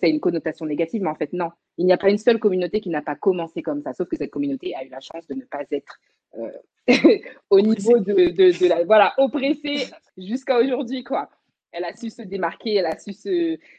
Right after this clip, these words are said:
Speaker 1: se défendre au bon moment et pas embobiner. <laughs>
Speaker 2: Là, voyons, on dérive beaucoup, on est parti
Speaker 1: On
Speaker 2: de la
Speaker 1: dérive.
Speaker 2: danse,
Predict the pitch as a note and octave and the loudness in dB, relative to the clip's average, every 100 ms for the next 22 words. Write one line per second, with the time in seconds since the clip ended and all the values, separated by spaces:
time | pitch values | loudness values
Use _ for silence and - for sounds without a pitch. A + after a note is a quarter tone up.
0 | _ _ _ A3 A3 G#3 A3 G#3+ G3 F3+ | _ _ _ -4 -2 0 0 0 0 -2
1 | G3+ F#3+ F3+ D3+ - - - - D3 G3 | -4 -4 -4 -8 -12 -20 -16 -14 0 2
2 | F3+ D3+ D3 D3 E3 D#3+ E3+ C#3 _ _ | 2 0 -4 -6 -4 -6 -6 -8 _ _
3 | _ _ - C#4+ B3 - A#3 F#3 F3+ - | _ _ 2 2 2 -4 -8 -6 -12 -14
4 | _ - B3+ D4 C#4+ D#4+ - B3+ A3 C4 | _ 2 4 6 6 4 2 -2 -4 -2
5 | D#4+ C4 C4 D#4 C4+ A3 G#3 F#3+ G#3 A#3 | -2 -4 -6 -6 -6 -2 -2 0 2 2
6 | G#3+ B3 C4 C4+ C#4+ | 2 0 2 2 0